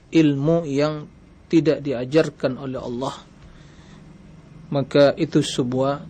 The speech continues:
juga, ya, kufrun, perilaku atau hal yang kufur.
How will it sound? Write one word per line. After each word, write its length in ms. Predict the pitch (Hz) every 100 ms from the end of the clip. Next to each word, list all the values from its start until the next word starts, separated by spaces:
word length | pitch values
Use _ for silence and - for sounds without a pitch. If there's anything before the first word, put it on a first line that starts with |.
| - - - - - - - - - -
juga, 480 | 139 127 135 131 -
ya, 240 | 143 123 - - -
kufrun, 480 | 175 - 165 240 - - - - - - - - -
perilaku 640 | 131 117 127 - 131 120
atau 560 | 147 131 135 127 123 123 -
hal 160 | - 143
yang 240 | 131 113
kufur. 400 | - 156 - -